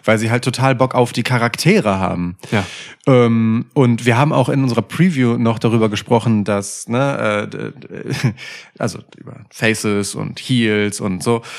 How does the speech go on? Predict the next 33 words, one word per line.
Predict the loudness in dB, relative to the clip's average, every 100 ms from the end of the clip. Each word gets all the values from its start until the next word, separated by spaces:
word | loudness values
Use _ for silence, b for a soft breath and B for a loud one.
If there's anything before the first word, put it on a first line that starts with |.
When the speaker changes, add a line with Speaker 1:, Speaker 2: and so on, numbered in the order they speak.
| B
Speaker 1:
Und, | 0 0 -2
ähm, | -6 -6 -8 -12 _ -20 _ _
d-, | -12 -10
d-, | -10
dass | -2 -2 0
das | 0
hier | 2
halt | 0
irgendwie | 2 0
so | 2
ein | 2
bisschen | 2 2 4
alles | 4 2
die | 0 -2 2 4
Ära | 4 4 4 2
der | 0 0 2 0
Charaktere | 0 0 2 0 2 4 4 2
sind, | 0 0 0 -2
äh, | -4 -4
kam | 0 2
mir |
dann | 2 2
hinterher | 2 2 0
noch, | 0 -2
die | 0 -2 0
größer | 2 2 4 0
sind | 2 0
als | -2
die | -4
Frage | -2 0 0 -2
Face | -2 -2 -2
oder | -4
Heel. | 0 0 0